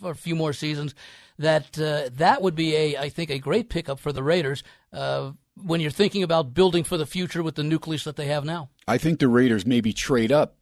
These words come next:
Speaker 2: to get that number one pick.
Speaker 1: That's
Speaker 2: That
Speaker 1: what I
Speaker 2: wouldn't
Speaker 1: mean.
Speaker 2: shock me. Yeah.
Speaker 1: That's what I mean.
Speaker 2: Uh, yeah. So, yeah. So I can see either, uh, one of those guys, Bryce Young or C J Stroud,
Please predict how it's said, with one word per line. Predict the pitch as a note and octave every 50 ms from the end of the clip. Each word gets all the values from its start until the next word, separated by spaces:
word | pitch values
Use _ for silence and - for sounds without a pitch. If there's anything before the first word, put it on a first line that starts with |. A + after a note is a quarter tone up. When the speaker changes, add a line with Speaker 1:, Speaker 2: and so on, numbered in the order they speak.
| _ -
Speaker 2:
to | A2 F#2
get | E2+ G#2+ B2+ D3+ D3 -
that | D#3 A2 F#2
number | G2 G2 F#2+ E2+ F2
one | F2 E2+ E2 D#2+ -
pick. | - G#2 F2+ - -
Speaker 1:
That's | - D#3 C3+ E3
Speaker 2:
That |
Speaker 1:
what | F3+
I | E3
Speaker 2:
wouldn't | C#3+ -
Speaker 1:
mean. | G#3 G#3
Speaker 2:
shock | D#3 A2+ G2 F#2+ -
me. | A2
Yeah. | A#2 B2 A#2+ - -
Speaker 1:
That's | C3 A#2 -
what | - C3
I | C3+
mean. | D#3 A2+ A2+
Speaker 2:
Uh, | A#2
yeah. | A#2 C3+ C3+ A#2+ G2+
So, | - - C3+ A#2+ A#2 B2+ - - -
yeah. | - E3 C3 G2
So | - - B2
I | C3 C#3
can | - E3+ D#3
see | - - G3+ F#3 E3 E3 E3
either, | B2 C#3 D3+ E3 D#3 C#3+ G#2 F2+ F#2+ -
uh, | - A2 G#2 G#2
one | G#2 A2+ A#2+ A#2+
of | A#2+
those | A2+ A2+ G2+ -
guys, | - A2+ G2+ F#2 E2+
Bryce | - - A#2 A#2 A#2+ A#2 -
Young | C#3 A#2 A2 A2
or | A2 A2+ G#2
C | - - A#2+ A2
J | G#2+ A2 G#2
Stroud, | - - - A#2 A2+ A2 G#2 F#2 F2+